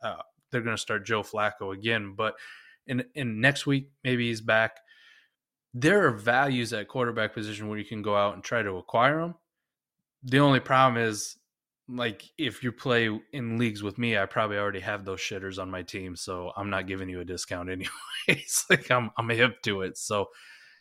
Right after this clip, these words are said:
Adam, for you, what are you gonna do on your teams like that? 'Cause I know for the second year in a row,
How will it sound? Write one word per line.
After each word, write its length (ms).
Adam, 240
for 140
you, 180
what 280
are 20
you 220
gonna 240
do 540
on 160
your 220
teams 420
like 180
that? 240
'Cause 160
I 120
know 480
for 200
the 80
second 440
year 160
in 60
a 100
row, 440